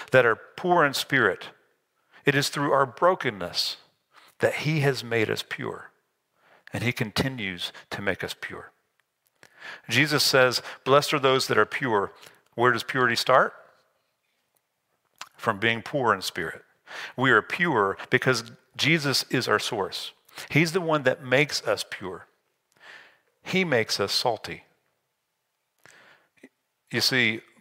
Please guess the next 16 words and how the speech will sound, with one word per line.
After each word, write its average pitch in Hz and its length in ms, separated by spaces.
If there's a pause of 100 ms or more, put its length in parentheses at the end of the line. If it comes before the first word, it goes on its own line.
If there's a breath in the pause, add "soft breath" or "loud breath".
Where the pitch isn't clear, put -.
being 139 420
the 113 300
salt - 540 (140)
of 95 140
the 92 140
earth - 400 (280 loud breath)
is 101 140
a 95 60
matter 101 360
of 87 140
purity. 85 540 (1900 loud breath)
When 131 140
the 110 60
storms 147 460
hit - 320
you, 90 200